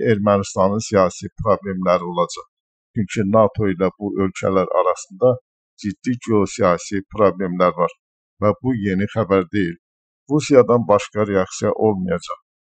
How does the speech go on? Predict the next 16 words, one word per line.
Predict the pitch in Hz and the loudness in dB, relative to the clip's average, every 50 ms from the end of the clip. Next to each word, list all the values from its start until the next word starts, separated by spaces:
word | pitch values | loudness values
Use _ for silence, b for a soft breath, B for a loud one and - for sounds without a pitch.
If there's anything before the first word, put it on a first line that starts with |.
| _ _ _ _ | _ _ _ _
Moskva | 113 117 120 - - - 151 160 | 0 0 0 0 0 4 4 4
İrəvanla | 123 101 113 117 104 95 117 113 113 104 95 92 | 4 4 4 4 4 6 4 2 4 2 0 0
bağlı | - - 95 90 90 92 95 92 | 2 2 2 2 2 0 0 0
məsələlərdə | 95 98 - - - 104 95 92 92 95 95 92 - 120 127 123 | 0 -2 -2 -2 -4 -4 -4 -2 -2 -4 -4 0 0 0 0 0
çox | - - 110 - - - | -4 -12 -12 -12 -12 -2
sakitdir. | - 107 95 92 - - - - _ _ - - _ _ _ _ _ _ _ _ - | 2 2 2 2 0 -6 -12 -12 _ _ -20 -20 _ _ _ _ _ _ _ _ -8
Çünki | - 156 147 - 127 120 | -6 -6 -4 0 0 2
Ermənistan | 110 95 98 98 98 101 98 - - - 120 120 107 | 2 2 4 2 2 2 0 -4 0 2 2 2 4
nato | 101 101 98 95 - 110 101 95 | 4 4 2 2 0 -4 -4 -4
münasibətləri | 95 92 95 95 92 - - 98 95 - - _ 98 98 98 101 101 - - _ _ _ _ _ _ _ - | 0 2 2 2 2 0 -4 -4 -4 -4 -2 _ 2 2 2 0 -4 -8 -12 _ _ _ _ _ _ _ -4
və | 107 | -2
onların | 107 107 107 104 107 104 104 110 107 92 | 0 0 4 4 6 6 4 2 -2 -4
gələcəyi | - 104 101 95 98 95 - 98 95 98 117 127 - | 0 0 2 2 0 -2 0 0 0 0 0 -2 -2
daha | - 95 101 98 117 117 | 0 0 0 2 2 0
geniş | - - 104 101 95 101 101 - - | -2 -4 -8 -6 -6 -6 -8 -6 -4
hadisələrin | 98 92 92 - - - - 101 92 90 90 90 104 101 95 | -2 -2 -2 -4 -8 -6 -4 0 0 0 0 0 -4 -12 -14